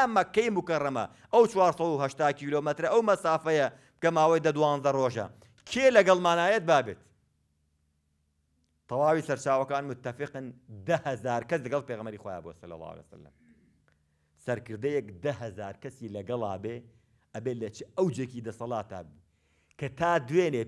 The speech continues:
پێغەمبەری خوا، صلی الله عليه وسلم، لە پەنا بەردەڕەشەکەی کەعبەیە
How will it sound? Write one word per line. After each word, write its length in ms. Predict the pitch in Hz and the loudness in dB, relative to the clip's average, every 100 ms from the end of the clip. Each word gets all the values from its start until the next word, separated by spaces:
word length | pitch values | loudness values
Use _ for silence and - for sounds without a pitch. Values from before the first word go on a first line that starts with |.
| 123 | -2
پێغەمبەری 480 | 127 127 147 165 156 | 0 0 0 -2 -2
خوا، 160 | 156 165 160 | 2 0 0
صلی 180 | 135 127 | -6 -4
الله 260 | 135 160 147 135 | 0 2 2 2
عليه 260 | 143 160 147 143 | 0 -2 -4 -6
وسلم، 440 | - 147 123 101 85 - _ _ 117 131 | -2 -4 -2 -6 -8 -20 _ _ -10 0
لە 100 | 139 139 | 0 2
پەنا 280 | 147 175 175 143 | 0 2 0 2
بەردەڕەشەکەی 800 | 147 127 135 135 131 143 175 170 | 0 0 -2 -2 -6 -6 -6 -2
کەعبەیە 520 | 160 147 151 160 117 | -2 0 2 4 2